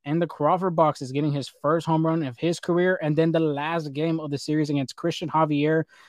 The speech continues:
slider just did not break and was just right down the middle. Dominguez hit it to right. And next thing you know, the Yankees are up three one. They'll go ahead and win that game and finish the series on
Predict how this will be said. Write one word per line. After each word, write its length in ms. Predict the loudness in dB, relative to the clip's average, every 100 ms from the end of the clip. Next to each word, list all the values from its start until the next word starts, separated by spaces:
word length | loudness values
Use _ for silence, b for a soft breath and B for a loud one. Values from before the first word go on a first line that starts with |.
| b
slider 640 | -10 -4 2 4 4 4
just 260 | 2 0 0
did 140 | 0
not 320 | 4 4 2
break 520 | -2 4 6 6 0 -10
and 500 | -2 0 0 -2 -6 -6
was 260 | -4 -4
just 300 | -2 -2 -2 -4
right 220 | 0 4
down 180 | 6 6
the 80 | 8
middle. 280 | 8 8 6
Dominguez 520 | 4 4 4 2 2
hit 100 | -2
it 120 | 0
to 100 | -2
right. 340 | 4 4 4 0 b b b 0
And 340 | 2 4 6
next 200 | 4 4
thing 120 | 2
you 60 | 6
know, 240 | 8 6
the 80 | 6
Yankees 400 | 2 0 0 0
are 160 | 0 0
up 200 | -4 -6 -6
three 240 | -2 0
one. 520 | 0 0 2 4 2 -2 _ _ _ _ _ _
They'll 400 | -2 2 2 2
go 280 | 0 6 6
ahead 200 | 6 4
and 120 | 4
win 200 | 4 2
that 320 | 2 2 2 0
game 300 | 0 0 -2
and 380 | -4 0 2 0 -4 _ _ _ _ 0
finish 280 | 2 2
the 100 | 0
series 400 | 0 4 4 2 -4
on 260 | 0 0